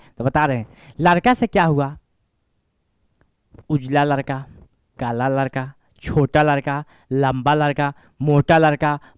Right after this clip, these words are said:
पतला लड़का, बहुत सारा लड़का, एकदम पूरे लड़का समूह का बोध करा रहा है ना। तो ये क्या हुआ? ये लड़का क्या हुआ?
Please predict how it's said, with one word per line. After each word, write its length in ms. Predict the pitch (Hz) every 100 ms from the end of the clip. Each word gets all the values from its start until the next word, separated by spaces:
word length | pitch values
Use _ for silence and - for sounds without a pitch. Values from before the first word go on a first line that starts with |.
| -
पतला 340 | 127 - 147 156
लड़का, 420 | 151 151 143 143 _ _ _ _ _ -
बहुत 260 | 202 285 285
सारा 120 | 254
लड़का, 260 | 208 180
एकदम 160 | 175 196
पूरे 220 | - 262
लड़का 380 | 254 202 208 277
समूह 380 | - 254 254 311
का 120 | 254
बोध 220 | 185 180
करा 160 | 156 131
रहा 260 | 131 135
है 120 | 165 240
ना। 200 | 302 - _ _ -
तो 60 |
ये 20 | 196
क्या 200 | 302 294
हुआ? 380 | 180 135 160 226 - -
ये 80 | 196
लड़का 300 | 196 190 262
क्या 140 | 269
हुआ? 220 | 202 180